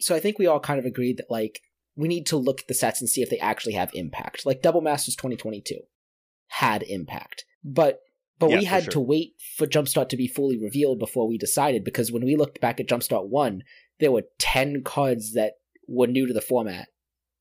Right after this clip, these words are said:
Speaker 1: and five of them were the
Speaker 2: Mm-hmm.
Speaker 1: Thriving Lands.
Speaker 2: Yeah. <laughs>
Speaker 1: So we, we got to the end,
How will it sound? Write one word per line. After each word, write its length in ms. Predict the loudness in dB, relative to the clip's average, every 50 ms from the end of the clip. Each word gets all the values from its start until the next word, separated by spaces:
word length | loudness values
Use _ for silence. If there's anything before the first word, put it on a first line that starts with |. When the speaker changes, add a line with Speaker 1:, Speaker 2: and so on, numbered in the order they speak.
| _ _ _
Speaker 1:
and 160 | -4 -2 -2 -4
five 400 | -6 -2 2 4 4 4 2 2
of 60 | 0
them 100 | 0 2
were 100 | 4 2
the 100 | 2 2
Speaker 2:
Mm-hmm. 60 | 0 0
Speaker 1:
Thriving 380 | 0 0 0 0 -2 -6 -8 -10
Lands. 340 | -12 -12 -14 -14 -14 -16 -16 _ -20 -20 -20 -20 -20 -20 _ _
Speaker 2:
Yeah. 180 | -6 -6 -4 -2 2 4 4 4 4 0 -2 -2
<laughs> 160 | -4 -6 -2
Speaker 1:
So 440 | 0 4 6 6 6 6 4 2 -2 -8 -12 -12 _ _ _ -8 -4
we, 140 | -2 -2 -2
we 140 | -2 -4 0
got 240 | 2 4 2 2 2
to 60 | 0
the 120 | 0 2 2
end, 300 | 2 2 0 -4 -6